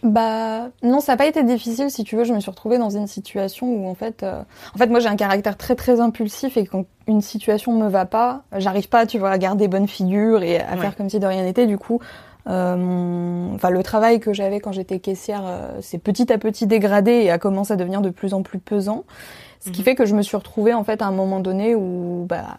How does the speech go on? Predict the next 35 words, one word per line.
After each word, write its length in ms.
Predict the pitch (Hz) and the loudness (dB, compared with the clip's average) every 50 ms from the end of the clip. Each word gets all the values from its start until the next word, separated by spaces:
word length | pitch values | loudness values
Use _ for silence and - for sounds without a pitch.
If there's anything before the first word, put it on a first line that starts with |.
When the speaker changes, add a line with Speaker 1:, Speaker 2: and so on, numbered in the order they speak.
| - _ - | -18 _ -8
Speaker 1:
j'ai 140 | 208 180 175 | -6 -6 -2
arrêté, 460 | 180 190 190 214 190 - 220 226 214 | -2 2 2 2 4 4 2 2 2
en 80 | 180 | 0
fait, 180 | 180 - 190 175 | -2 -2 -2 -2
d'être 180 | 175 185 180 - | -2 -4 -4 -4
caissière 380 | - 196 175 - 254 247 233 | -4 -4 0 0 0 2 2
et 60 | 208 | 0
je 80 | 185 185 | -2 -4
me 40 | 175 | -6
suis 120 | 175 185 | -6 -8
retrouvée 260 | 180 - - 214 233 | -12 -4 0 2 2
au 60 | 220 202 | 4 2
chômage. 500 | - - 196 180 180 208 269 277 - - - _ _ _ _ _ _ _ - - - - - _ _ _ _ | 0 0 -2 -2 0 -2 -4 -6 -8 -12 -14 _ _ _ _ _ _ _ -20 -20 -20 -20 -20 _ _ _ _
Et, 400 | 196 196 196 190 185 185 180 180 | 0 2 4 4 4 2 2 4
bah, 100 | 185 202 | 4 2
c'est, 260 | 190 - 214 175 - - - | 4 2 0 0 -2 -4 -6
en 80 | 208 202 | -2 0
fait, 140 | 262 277 277 | 2 2 2
à 60 | 233 | 0
ce 100 | 220 - | 0 0
moment-là 320 | 226 220 220 220 233 262 277 | 0 0 2 2 2 4 4
où 60 | 254 | 4
j'ai 120 | 220 214 214 | 4 4 2
eu 80 | 208 | 2
l'occasion 420 | 208 208 214 208 226 214 214 240 254 | 2 2 0 2 0 0 2 2 0
de 60 | 254 | 2
me 120 | 240 220 208 | 2 0 0
dire, « 180 | 208 262 262 | 0 -2 -2
Soit 160 | - - 320 302 | 0 0 0 2
je 80 | 277 | 2
retrouve 300 | 247 240 240 - 240 220 | 0 0 0 -2 -4 -2
un 100 | 220 220 | -2 -4
travail, 560 | 214 - - 226 208 208 220 294 320 254 202 190 220 - - - - - - - - _ | -6 -4 -4 -2 -2 0 -2 -2 -2 -4 -6 -6 -10 -16 -20 -20 -20 -20 -20 -20 -20 _
soit 520 | _ - - - 254 262 277 320 339 330 330 _ - | _ -10 -2 2 2 2 2 0 -4 -8 -10 _ -2
j'essaye. » 560 | 196 220 240 208 - 220 190 185 185 196 | 0 0 0 0 0 -2 -2 -2 -4 -6